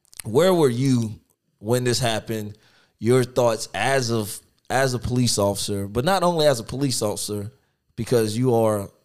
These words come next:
uh, African American, you're a black man before anything else, uh, like you <laughs> said in, in the previous episode. So just give us a, a, a walkthrough of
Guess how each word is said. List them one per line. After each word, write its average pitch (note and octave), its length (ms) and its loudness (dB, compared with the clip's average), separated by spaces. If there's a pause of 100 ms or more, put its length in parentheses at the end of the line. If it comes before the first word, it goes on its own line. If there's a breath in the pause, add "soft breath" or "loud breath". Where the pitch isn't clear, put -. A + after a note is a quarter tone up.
(160)
uh, F#2 200 -8 (260)
African G#2+ 380 -2
American, G#2 440 -2
you're A2 120 4
a - 20 0
black A#2+ 340 0
man G2 460 -8 (300)
before G#2+ 360 -2
anything G2 440 -6
else, F#2 320 -4 (560 soft breath)
uh, F2+ 220 -6
like F#2 220 -6
you G2 40 -6
<laughs> - 20 -4
said - 380 0
in, G2 200 -12
in F#2+ 160 -8
the G2 80 -8
previous G#2+ 440 -4
episode. F#2+ 540 -6 (360 loud breath)
So - 120 -4
just C4 180 -4
give C#4+ 140 2
us F#3+ 100 4
a, D#3+ 60 4
a, A2 400 2
a - 140 -6
walkthrough A2 720 2
of G2+ 320 -4